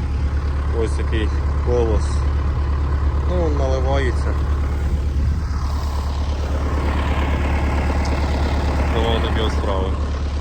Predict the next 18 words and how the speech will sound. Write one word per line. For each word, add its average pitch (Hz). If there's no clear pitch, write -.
Зараз 110
та 175
гербіцидом 120
буду 95
бризкати. 101
Тут 98
свіріпа. 113
Це 160
в 143
березі, 170
то 151
тут, 156
конечно, 156
да. 139
Тут 160
масу 156
нагнало 143
конкретно. 135